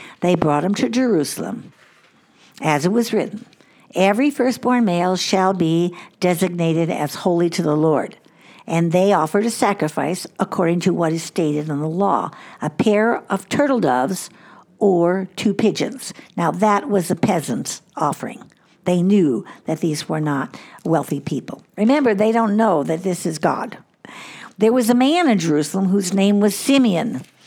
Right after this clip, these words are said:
and here comes his qualifications. He was righteous and devout and looking forward to the consolation of Israel, and the Holy Spirit rested on him.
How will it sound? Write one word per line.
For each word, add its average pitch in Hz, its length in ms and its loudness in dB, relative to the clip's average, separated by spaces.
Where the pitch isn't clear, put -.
and 170 200 0
here 262 260 4
comes 233 380 0
his 208 180 2
qualifications. - 1160 -2
He 220 180 2
was 185 200 0
righteous 254 600 0
and 190 260 0
devout 165 800 0
and 196 220 2
looking 262 540 2
forward 220 640 0
to 202 280 2
the 165 240 -2
consolation 208 1300 -2
of 175 320 -4
Israel, 160 760 -4
and 170 220 0
the 156 180 -2
Holy 247 260 0
Spirit 151 600 -2
rested 165 400 -4
on 127 180 -6
him. - 320 -10